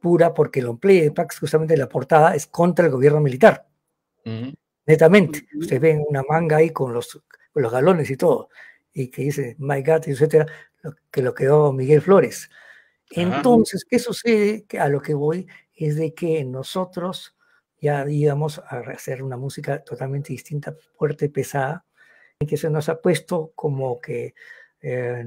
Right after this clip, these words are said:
Speaker 1: fuimos o no fuimos realmente, y no boca mía, porque a veces es un poco complicado, sino boca ya de los conocedores, investigadores, eh, nacionales y extranjeros. Nosotros fuimos, eh, los que adelantamos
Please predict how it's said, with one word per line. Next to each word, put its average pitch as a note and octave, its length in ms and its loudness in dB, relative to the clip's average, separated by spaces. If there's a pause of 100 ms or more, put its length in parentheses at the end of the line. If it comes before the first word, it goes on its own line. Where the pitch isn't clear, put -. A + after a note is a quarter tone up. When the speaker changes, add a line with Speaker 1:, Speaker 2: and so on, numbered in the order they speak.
(220)
Speaker 1:
fuimos F3 420 0
o D3+ 60 0
no D3 100 2
fuimos D#3 480 -4 (540)
realmente, D3+ 680 -2 (440)
y D3+ 200 -2
no E3 180 0
boca D#3+ 380 6
mía, D#3 360 0 (720)
porque B2 680 -4
a C3 60 -2
veces C3+ 300 -6
es - 140 -12
un C#3+ 60 -6
poco C#3+ 260 -6 (120)
complicado, D3+ 600 -2 (400)
sino D#3 360 -4
boca D3+ 360 -6
ya D3+ 220 0
de D3+ 120 4
los C3+ 180 -6
conocedores, D3+ 840 2 (120)
investigadores, C#3 960 -4 (520)
eh, B2 420 -8 (100)
nacionales D3+ 600 0
y D#3+ 40 -4
extranjeros. D3+ 600 -2 (600)
Nosotros D3+ 340 -4
fuimos, D3+ 460 0
eh, A#2+ 600 -6
los B2 140 -12
que D3 220 -6
adelantamos C#3+ 880 -2